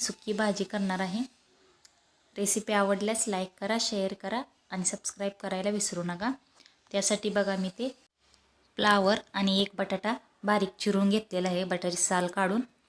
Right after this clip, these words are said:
हे बघा बारीक बारीक तुकडे करून हे घेतलेलं आहे, स्वच्छ धुवून घेतलंय.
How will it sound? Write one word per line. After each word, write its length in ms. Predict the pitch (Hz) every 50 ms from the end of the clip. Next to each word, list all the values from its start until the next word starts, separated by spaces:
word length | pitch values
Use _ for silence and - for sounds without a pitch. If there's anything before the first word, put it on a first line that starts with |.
| _ _ _ _ _ _ _ _ _ _ _ _ -
हे 60 | 185
बघा 180 | 185 180 180 - -
बारीक 260 | 185 196 190 185 175
बारीक 260 | 196 196 190 190 -
तुकडे 200 | 233 - 208 190
करून 300 | 185 - 196 190 190 190
हे 120 | 202 233 262 - _ _ _ _ _ -
घेतलेलं 380 | 196 220 214 - 185 185 180 190
आहे, 180 | 185 180 208 247 - _ - -
स्वच्छ 280 | - 202 202 - -
धुवून 320 | 214 190 196 190 196 196 196
घेतलंय. 340 | 208 208 - 170 175 214